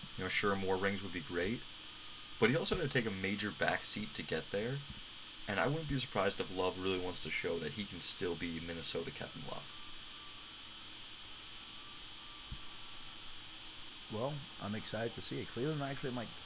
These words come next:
Speaker 2: still be quite competitive.
Speaker 1: I still have them as, as a playoff team in the East, or at least competing for it.
Speaker 2: Um, by the way, uh, side note: How long, how many games do you think Ty Lue lasts?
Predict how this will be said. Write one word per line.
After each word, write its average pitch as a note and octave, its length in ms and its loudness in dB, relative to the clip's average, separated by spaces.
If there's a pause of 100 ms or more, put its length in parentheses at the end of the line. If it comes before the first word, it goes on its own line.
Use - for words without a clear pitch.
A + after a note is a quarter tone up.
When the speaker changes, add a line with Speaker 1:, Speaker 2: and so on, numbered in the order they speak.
Speaker 2:
still B2 240 -2
be A2 140 -2
quite A2+ 280 -2
competitive. A2 440 -2 (420)
Speaker 1:
I - 220 2 (280)
still - 480 4
have B2+ 200 4
them B2+ 140 4
as, A2+ 200 2 (480)
as A2 120 10
a G#2+ 60 6
playoff G#2 360 6
team G2+ 200 0
in F2+ 60 -2
the F2 60 0
East, G2 320 0
or F#2+ 60 2
at F2 60 0
least A2 220 4
competing F#2 400 -2
for E2 320 -4
it. A#2+ 120 -2 (1500)
Speaker 2:
Um, G2+ 380 2 (440)
by A2+ 120 2
the A2 80 0
way, G#2+ 320 2 (100)
uh, G2 280 0
side A2+ 320 0
note: G2 220 0 (840)
How A#2+ 260 4
long, A2 560 2
how A2 160 0
many A2+ 140 2
games G#2+ 220 2
do G2 60 -6
you F#2 40 -6
think G2+ 180 -2
Ty G2 180 -2
Lue F#2+ 140 0
lasts? F2+ 460 0